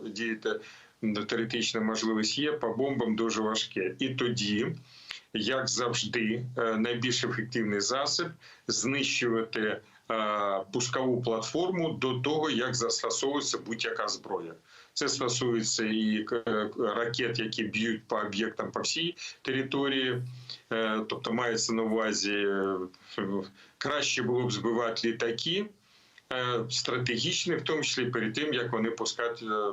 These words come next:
будуть ракети. І тому, м, по можливості наносили наші удари по літакам на аеродромах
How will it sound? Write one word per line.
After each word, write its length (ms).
будуть 320
ракети. 520
І 80
тому, 440
м, 220
по 80
можливості 600
наносили 560
наші 280
удари 440
по 160
літакам 520
на 100
аеродромах 680